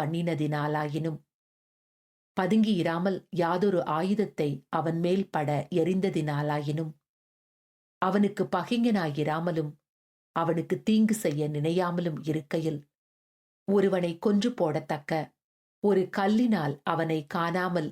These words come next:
எரிய, அது அவன் மேல் பட்டதினாலாயினும் அவன் செத்துப்போனால்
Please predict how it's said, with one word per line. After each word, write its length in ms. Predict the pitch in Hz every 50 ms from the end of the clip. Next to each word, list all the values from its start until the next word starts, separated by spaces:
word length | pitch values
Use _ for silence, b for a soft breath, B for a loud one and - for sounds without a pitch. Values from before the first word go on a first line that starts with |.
| - 160
எரிய, 300 | 156 151 147 156 156 180 170 160 165 _ _ _ _ _ _ _ _ _ _ _ _ _ _ _ _ _
அது 220 | - 180 175 175 170 165
அவன் 320 | - 170 160 160 196 190 190
மேல் 260 | 190 202 214 220 214
பட்டதினாலாயினும் 1200 | 220 - 151 143 - 208 202 170 202 170 160 151 147 147 151 151 151 151 147 160 160 165 160 147 - _ _ _
அவன் 260 | - 160 147 151 147
செத்துப்போனால் 800 | 143 - - - - - 214 - - 151 147 147 160 160 151 147